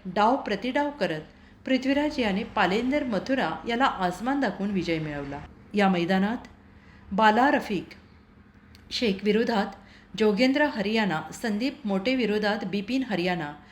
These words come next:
कार्तिक काटे विरुद्ध सचिन हरियाणा, शुभम शिदनाळे विरुद्ध सोनू कुमार हरियाणा यांच्यात लढती झाल्या. त्याचबरोबर प्रभाकर कोरे यांच्या सत्याहत्तरव्या वाढदिवसानिमित्त सत्याहत्तर पहिलवानांच्या जोड्यांच्या कुस्त्या खेळवण्यात आल्या.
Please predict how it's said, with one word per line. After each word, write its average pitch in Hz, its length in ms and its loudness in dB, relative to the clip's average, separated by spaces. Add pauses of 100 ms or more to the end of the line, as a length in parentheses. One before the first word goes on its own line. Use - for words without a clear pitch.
(260)
कार्तिक 240 360 4
काटे 285 280 0
विरुद्ध 277 420 0
सचिन 220 360 -2
हरियाणा, 196 560 -2 (400)
शुभम 285 380 2 (260)
शिदनाळे 247 560 2
विरुद्ध 240 480 -2
सोनू 233 360 -4
कुमार 262 300 2
हरियाणा 196 440 0
यांच्यात 202 460 -2
लढती 160 320 -2
झाल्या. 147 320 -8 (560)
त्याचबरोबर 277 580 4
प्रभाकर 226 480 -2
कोरे 262 340 -2
यांच्या 214 320 -2
सत्याहत्तरव्या 240 680 -2
वाढदिवसानिमित्त 190 840 0 (640)
सत्याहत्तर 277 540 4
पहिलवानांच्या 226 720 -2
जोड्यांच्या 208 560 0
कुस्त्या 190 460 -2
खेळवण्यात 156 440 -4
आल्या. 143 220 -12